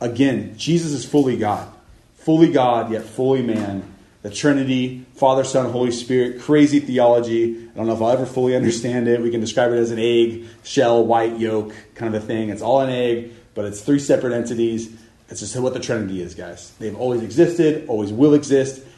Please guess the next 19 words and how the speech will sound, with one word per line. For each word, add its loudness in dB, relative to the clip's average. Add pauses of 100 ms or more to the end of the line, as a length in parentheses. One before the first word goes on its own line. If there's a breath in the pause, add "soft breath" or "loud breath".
(100)
as -6
a -6
single 2
God, 2 (320)
three -2
personalities. -8 (300 soft breath)
<laughs> -20
That's -12
just -8
what -8
God -8
is. -18
That's -16
what -14
the -14
Trinity -10
is. -20 (640 soft breath)
But 0
yet, 0